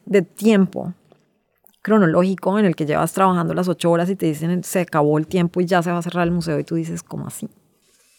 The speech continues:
Y te das cuenta que el, que el, el tiempo es otra materia.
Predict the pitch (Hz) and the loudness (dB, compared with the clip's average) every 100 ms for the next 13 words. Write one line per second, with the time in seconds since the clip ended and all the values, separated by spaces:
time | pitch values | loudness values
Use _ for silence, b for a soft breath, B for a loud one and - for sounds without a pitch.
0 | _ 170 - 139 - 175 214 214 247 190 | _ -2 0 0 2 0 2 0 0 0
1 | 180 170 - 151 - 160 151 185 226 220 | -2 -2 -4 -6 -2 -4 -2 -2 -2 -2
2 | 262 330 196 233 - | -2 0 2 2 -2